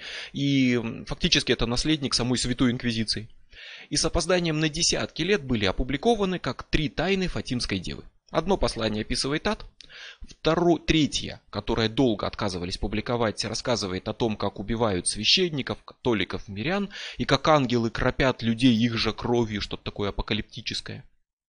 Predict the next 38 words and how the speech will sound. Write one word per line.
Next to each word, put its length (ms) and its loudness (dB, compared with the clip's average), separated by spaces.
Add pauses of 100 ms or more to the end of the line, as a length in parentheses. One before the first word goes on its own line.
(920)
А 100 4
вот 160 0
второе 640 2
видение 460 -2
оказалось 400 -2
очень 220 -2
конкретным. 540 -4
Оно 180 -2
предсказывало 720 -2
окончание 640 -4
Первой 380 0
мировой 340 -2
войны. 440 -4 (920)
И 80 -2
на 100 4
момент 320 0
получения 480 2
вот 140 -4
этого 220 -2
пророчества 680 -2
до 100 -2
конца 300 0
войны 240 0
оставался 480 -2
ещё 180 -4
год. 260 -2 (880)
И 180 4
предсказывало 720 0
начало 420 2
новой 600 4
большой 500 0
войны, 400 -2
которая 420 -8
начнётся 540 -4
при 160 -6
папе 280 -6
Пии 240 -4
одиннадцатом. 460 -6